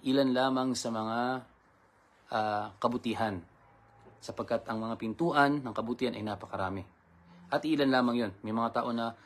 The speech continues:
masyadong mapagmahal sa magulang. Bar, napakabuti sa kanyang dalawang magulang. Mabuti sa kanyang asawa, mabuti sa kanyang mga anak, mabuti sa mga tao. Laging nagluluto,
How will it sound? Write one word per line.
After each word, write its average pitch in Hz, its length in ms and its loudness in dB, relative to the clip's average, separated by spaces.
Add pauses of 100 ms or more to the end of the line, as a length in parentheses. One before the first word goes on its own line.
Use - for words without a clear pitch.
(320)
masyadong 127 560 0
mapagmahal 120 320 0
sa 117 160 -2
magulang. 113 560 -2
Bar, 143 680 4 (500)
napakabuti 139 560 0
sa 131 120 -6
kanyang 127 200 -2
dalawang 123 320 0
magulang. 123 420 0 (840)
Mabuti 131 320 0
sa 127 100 -6
kanyang 123 220 -4
asawa, 131 640 0
mabuti 123 240 -4
sa 127 160 -6
kanyang 120 260 0
mga 120 140 -6
anak, 143 240 4 (1120)
mabuti 123 300 -4
sa 135 160 -2
mga 131 240 0
tao. 170 280 2 (1000)
Laging 123 320 4
nagluluto, 156 560 2